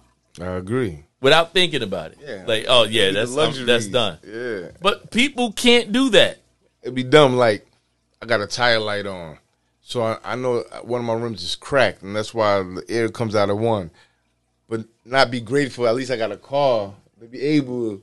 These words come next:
Speaker 1: to get from point A to point B to point
Speaker 2: Yeah, it's getting cold, too.
Speaker 1: Nah, I get it.
Speaker 2: Like,
Speaker 1: Nah,
Speaker 2: it,
Speaker 1: I
Speaker 2: it's
Speaker 1: get
Speaker 2: just
Speaker 1: it.
Speaker 2: like sometimes, like, you gotta sometimes realize how you, how your life is living. Just jump out of yourself for a second and be like, "You know what? Why do I complain?"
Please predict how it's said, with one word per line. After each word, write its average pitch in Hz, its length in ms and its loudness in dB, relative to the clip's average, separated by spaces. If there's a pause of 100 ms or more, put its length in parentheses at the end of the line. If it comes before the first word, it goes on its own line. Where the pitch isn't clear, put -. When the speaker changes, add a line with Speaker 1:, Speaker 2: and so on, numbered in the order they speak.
(300)
Speaker 1:
to 120 100 -18
get 120 160 4
from 123 180 0
point 135 240 0
A 135 140 0
to 131 60 -4
point 120 280 -4
B 127 200 -2
to 117 60 -6
point 113 360 -8 (240)
Speaker 2:
Yeah, 233 160 -8
it's 151 260 -2
getting 185 240 -8
cold, 202 420 -2
too. - 80 -8
Speaker 1:
Nah, 190 240 -6
I 160 60 -6
get 220 220 2
it. 214 80 0
Speaker 2:
Like, 202 180 4
Speaker 1:
Nah, 208 60 -2
Speaker 2:
it, 226 60 2
Speaker 1:
I 247 120 -2
Speaker 2:
it's 247 100 0
Speaker 1:
get - 40 -2
Speaker 2:
just 269 160 0
Speaker 1:
it. - 60 2
Speaker 2:
like 240 160 4
sometimes, 233 560 2
like, 185 240 4
you 170 160 -4
gotta 196 240 6
sometimes 185 560 2
realize 175 400 4
how 160 100 6
you, 160 280 0
how 147 140 4
your 147 160 4
life 160 300 4
is 151 100 -6
living. 151 240 -4
Just 147 220 -6
jump 160 260 0
out 160 160 4
of 147 80 -4
yourself 131 400 0
for 117 120 -4
a - 20 -2
second 101 400 -4 (500)
and 151 120 -6
be 170 60 0
like, 165 240 6
"You 240 80 -8
know 294 160 -2
what? 302 300 0 (1200)
Why 185 120 -6
do 262 120 0
I 160 80 4
complain?" 117 520 -6